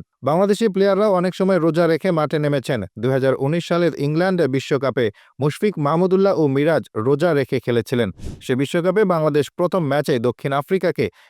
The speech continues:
একুশ রানে হারায়। ওই ম্যাচের আগে ও পরে মুশফিক, মিরাজ ও মাহমুদুল্লাহ দীর্ঘ উনিশ ঘন্টা রোজা রেখেছিলেন। ধর্ম পালনে সবসময় এক ধাপ এগিয়ে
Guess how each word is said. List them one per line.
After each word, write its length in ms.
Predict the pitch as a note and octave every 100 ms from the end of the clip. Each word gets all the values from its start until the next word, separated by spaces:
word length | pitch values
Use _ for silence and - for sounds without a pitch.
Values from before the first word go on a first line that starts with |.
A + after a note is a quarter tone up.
| -
একুশ 280 | C3+ F#3+ G#3 -
রানে 200 | C#3 A#2+
হারায়। 280 | A2 G2+ E2 _
ওই 100 | C#3
ম্যাচের 300 | F#3 G3+ A3+
আগে 240 | G#3+ G3+ A#3
ও 100 | G3+
পরে 300 | F#3 G3+ F#3
মুশফিক, 440 | C3 D#3 - G#3 A3
মিরাজ 380 | D3+ D3+ F#3 G3+ E3+
ও 60 |
মাহমুদুল্লাহ 580 | D#3 C#3 D#3+ G3 F3+ D3+
দীর্ঘ 300 | A2+ D#3+ E3+ G3 -
উনিশ 320 | D3+ F3+ E3
ঘন্টা 380 | C3 A#2+ E3+ E3 B2
রোজা 320 | B2+ D3 F3
রেখেছিলেন। 500 | C3+ B2+ B2 B2 A2+ F#2 _ _ -
ধর্ম 180 | C#3 D3
পালনে 360 | D#3+ E3 F#3 G#3+
সবসময় 460 | - D#3+ - C#3 C3
এক 160 | C3+ C#3
ধাপ 160 | C3 B2+
এগিয়ে 360 | - C3+ F3+ D#3